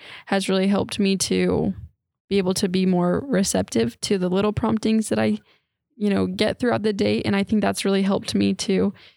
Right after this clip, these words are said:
choose where I need to go to school, what jobs I need to take, um, what friendships I need to develop, what things I need to stop doing and start doing, and, you know, just kinda how to, to keep progressing, even though I'm not on my mission anymore.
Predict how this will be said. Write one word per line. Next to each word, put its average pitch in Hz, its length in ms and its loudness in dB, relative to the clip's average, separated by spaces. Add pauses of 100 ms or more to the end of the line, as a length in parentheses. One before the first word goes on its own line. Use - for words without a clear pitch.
(140)
choose 214 300 2
where 190 160 2
I 202 80 0
need 208 200 0
to 214 100 -4
go 202 160 0
to 196 140 -2
school, 185 520 0
what 190 200 0
jobs 190 280 0
I 190 80 0
need 196 220 0
to 196 100 -2
take, 185 420 -2 (420)
um, 185 220 2
what 185 160 0
friendships 196 480 0
I 190 60 0
need 196 180 0
to 196 80 -4
develop, 190 600 0
what 202 180 -2
things 208 180 2
I 196 60 2
need 185 180 2
to 185 80 -2
stop 214 320 0
doing 202 340 2
and 196 120 0
start 190 260 0
doing, 185 320 2
and, 180 220 2 (440)
you 202 80 2
know, 196 60 4
just 190 160 0
kinda 208 180 0
how 196 200 2
to, 180 320 0 (240)
to 202 140 2 (400)
keep 233 240 -2
progressing, 277 680 0 (380)
even 202 280 2
though 185 160 2
I'm 185 160 2
not 170 300 -2
on 190 120 2
my 185 120 2
mission 185 340 0
anymore. - 420 0